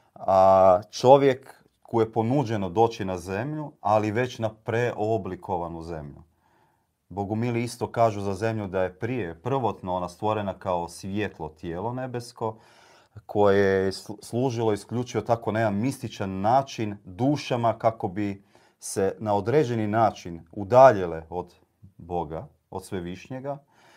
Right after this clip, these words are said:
i u tom udaljavanju, e, probudile u sebi čežnju, žudnju za božanstvom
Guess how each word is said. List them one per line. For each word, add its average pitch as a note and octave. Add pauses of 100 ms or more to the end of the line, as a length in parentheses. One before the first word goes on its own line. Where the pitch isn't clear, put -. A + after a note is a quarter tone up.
(340)
i G#2+
u G#2 (140)
tom A#2+
udaljavanju, A2+
e, G#2 (500)
probudile A#2+
u G#2+
sebi G#2+ (280)
čežnju, E2+ (1300)
žudnju G#2 (560)
za F#2+ (240)
božanstvom F#2+